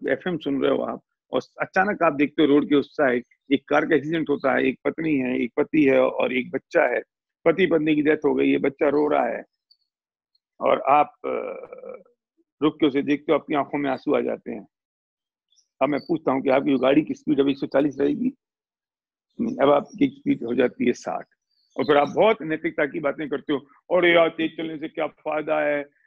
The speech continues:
क्या जरूरत है, धीरे चलो, आधा घंटे पहले पहुंच जाएंगे, और क्या हो जाएगा?" बहुत नैतिकता की बातें याद आ जाती हैं, क्योंकि वो आपने एक accident देख लिया। लेकिन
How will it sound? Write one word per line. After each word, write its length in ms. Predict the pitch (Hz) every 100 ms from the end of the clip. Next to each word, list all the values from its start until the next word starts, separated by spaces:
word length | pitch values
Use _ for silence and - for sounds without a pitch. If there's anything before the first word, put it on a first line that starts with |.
| _ -
क्या 160 | 175
जरूरत 420 | 156 160 156 160 156
है, 240 | 151 151
धीरे 260 | 135 156 160
चलो, 300 | 156 156 156
आधा 280 | 151 147 151
घंटे 140 | 151
पहले 240 | 151 160
पहुंच 260 | 160 151 147
जाएंगे, 300 | 151 147 156
और 200 | 156 156
क्या 180 | - 156
हो 140 | 147
जाएगा?" 440 | - 71 71 - - _ _ _ _ _ _ _ _ _ _ _ _ _
बहुत 160 | 214 233
नैतिकता 320 | 170 170 147
की 140 | -
बातें 260 | 151 135 139
याद 180 | 135 131
आ 60 |
जाती 320 | 131 135 - 160
हैं, 100 | 160
क्योंकि 280 | 160 156
वो 140 | 170 156
आपने 320 | 135 - -
एक 80 | 156
accident 360 | - 165 214
देख 260 | 233 220 -
लिया। 240 | - - - _ _ _ _ _ _ _ _ 180
लेकिन 440 | 233 240 202 -